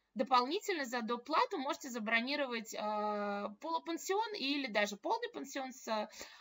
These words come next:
обедами, с ужинами. Вот, тоже как бы по запросу любые потребности клиентов можем воплотить. Бар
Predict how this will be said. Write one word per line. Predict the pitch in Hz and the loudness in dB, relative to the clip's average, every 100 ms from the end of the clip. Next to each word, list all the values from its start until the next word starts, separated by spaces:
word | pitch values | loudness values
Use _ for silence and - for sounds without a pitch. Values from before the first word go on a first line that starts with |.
| - | -2
обедами, | 208 214 349 294 233 | 2 2 2 0 -2
с | - | 0
ужинами. | 339 330 269 247 233 | 0 0 -2 -2 -4
Вот, | 220 208 202 | -2 -2 0
тоже | 247 285 302 | -2 -2 -4
как | 202 | -6
бы | 202 | -6
по | - 233 | -6 -6
запросу | 214 202 240 370 - - - | -6 -2 -2 -2 -4 -10 -2
любые | 220 196 240 294 | 0 2 0 0
потребности | 254 202 220 277 254 214 | 0 2 2 0 -4 -8
клиентов | 226 202 240 277 254 | -2 2 2 0 -6
можем | 226 226 226 202 | -4 -2 -2 -2
воплотить. | 202 202 190 - 415 - _ _ _ - _ | -2 -2 -2 -2 -8 -8 _ _ _ -20 _
Бар | 196 220 233 | 8 12 12